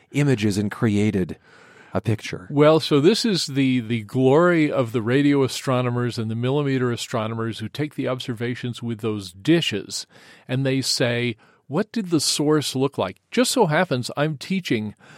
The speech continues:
Speaker 2: our, uh, our advanced undergraduates a class right now at C U called Data Analysis. And this is exactly what we do, although none of us, including me, are as good as Katie.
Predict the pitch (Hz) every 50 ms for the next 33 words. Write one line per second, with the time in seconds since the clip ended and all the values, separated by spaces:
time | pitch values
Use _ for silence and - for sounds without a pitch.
0 | - - - 123 120 123 123 123 123 117 110 110 113 117 110 - 107 120 123 127
1 | 123 113 135 135 143 143 - - 131 123 127 143 143 127 117 120 110 110 - 113
2 | 107 107 - - 113 - - - - 220 247 262 185 - - - 107 101 101 -
3 | 98 107 107 104 87 - - - - 131 120 127 175 190 - - - - _ -
4 | - _ - - 131 123 123 120 107 123 117 131 131 127 - - 131 127 143 -
5 | 247 254 - - - - - - - - - 143 147 160 180 180 175 160 147 127
6 | 117 113 170 175 220 220 - 196 151 135 135 135 131 131 123 120 - 185 165 120
7 | 107 113 117 110 120 120 123 123 120 123 127 139 160 185 175 139 110 107 104 110
8 | - - - - - - - - _ - 139 123 - 160 160 139 131 131 143 139
9 | 120 107 104 107 110 104 - - 135 113 113 110 - - - 165 147 117 - -
10 | - -